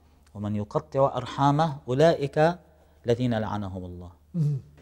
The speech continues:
Speaker 1: فأصمهم وأعمى أبصارهم. فهي أهمية صلة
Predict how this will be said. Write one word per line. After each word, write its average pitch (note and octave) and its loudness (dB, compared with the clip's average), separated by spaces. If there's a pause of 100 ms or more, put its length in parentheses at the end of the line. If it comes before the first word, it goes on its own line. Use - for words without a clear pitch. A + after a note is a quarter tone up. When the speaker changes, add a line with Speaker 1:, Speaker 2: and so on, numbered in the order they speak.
(120)
Speaker 1:
فأصمهم B2+ 2
وأعمى A2 0
أبصارهم. E2 -6 (720)
فهي B2+ 2
أهمية D3 2
صلة A2+ 2